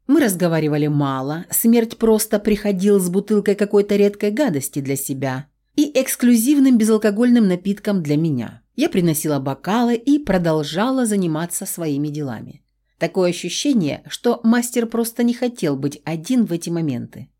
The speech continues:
И мое безмолвное присутствие как-то помогало. Однажды он сказал, что со мной приятно молчать. Я еще пошутила, что, похоже, унаследовала от мамы умение вовремя заткнуться.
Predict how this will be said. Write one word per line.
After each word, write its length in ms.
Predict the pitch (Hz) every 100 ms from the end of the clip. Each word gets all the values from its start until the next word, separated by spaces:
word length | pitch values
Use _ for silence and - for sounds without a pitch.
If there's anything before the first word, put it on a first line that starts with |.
| _ _ -
И 80 | 220
мое 240 | 233 311
безмолвное 560 | 220 175 185 160 160 147
присутствие 680 | 160 147 294 294 - 254 247
как-то 400 | 214 220 - 208
помогало. 640 | 180 175 131 110 110 - _
Однажды 540 | 139 156 160 143 143
он 80 | 147
сказал, 480 | 143 - 143 190 311
что 200 | - 233
со 200 | 226 202
мной 240 | 196 254
приятно 500 | 262 247 214 202 208
молчать. 720 | 220 226 226 - 120 - - _ _
Я 160 | 180 180
еще 220 | 175 180
пошутила, 640 | 180 170 180 175 294 208
что, 320 | 175 - 175 170
похоже, 640 | 180 175 - 269 247 247
унаследовала 760 | 240 240 240 - 240 220 220 226
от 260 | - 220 220
мамы 560 | 226 175 127 123 - -
умение 560 | 330 269 170 160 160
вовремя 460 | 160 220 240 220 180
заткнуться. 840 | 170 165 147 139 127 - 143 135